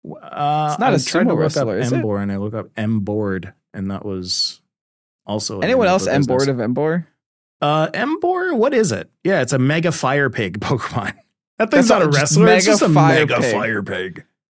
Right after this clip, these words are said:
Speaker 2: <laughs> Like, you can look at all these things,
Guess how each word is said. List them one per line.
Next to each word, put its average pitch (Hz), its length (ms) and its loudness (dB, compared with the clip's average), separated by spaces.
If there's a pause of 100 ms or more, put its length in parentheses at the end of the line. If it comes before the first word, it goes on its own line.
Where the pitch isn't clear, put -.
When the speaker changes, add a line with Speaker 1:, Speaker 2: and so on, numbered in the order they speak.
(500)
Speaker 2:
<laughs> - 240 -6 (1120)
Like, 214 120 4
you 294 80 4
can 403 160 4
look 220 160 2
at 196 60 4
all 175 180 6
these 180 260 -2
things, 147 680 -4